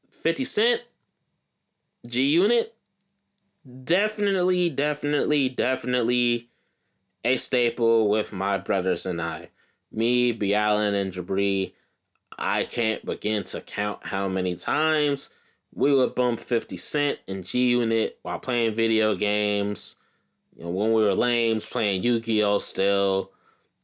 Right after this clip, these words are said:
Just all, all them days of just chilling, me going over to their crib on a given weekend to spend time with my dad, my former stepmom, those guys, our little brother, just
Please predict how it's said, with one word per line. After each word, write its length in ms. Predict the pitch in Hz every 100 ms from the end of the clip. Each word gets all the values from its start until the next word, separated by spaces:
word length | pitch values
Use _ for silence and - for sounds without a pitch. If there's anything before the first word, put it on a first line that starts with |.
| _ _ _ 208
Just 220 | 196 -
all, 220 | 165 160
all 320 | - 139 165 151
them 180 | 139
days 540 | 123 123 120 113 113 104
of 80 | 98
just 420 | 101 - - -
chilling, 540 | - 120 120 113 107 - _ _ _
me 240 | 107 120
going 300 | 110 113 110
over 460 | 110 107 104 101 95
to 120 | -
their 160 | 104 101
crib 380 | - 104 101
on 140 | 101 101
a 80 | 95
given 260 | 101 95
weekend 500 | 95 92 98 95 95
to 60 | 90
spend 280 | - 95 90
time 180 | 95
with 80 | 92
my 160 | 90 92
dad, 580 | 95 92 92 90 92 - - _ _
my 60 | -
former 240 | 92 92
stepmom, 840 | - 95 90 80 90 92 90 87 - _ _ -
those 320 | 98 95 87
guys, 600 | 92 92 87 85 87 85
our 140 | 82
little 260 | 87 92 90
brother, 340 | 87 90 90
just 340 | 87 90 -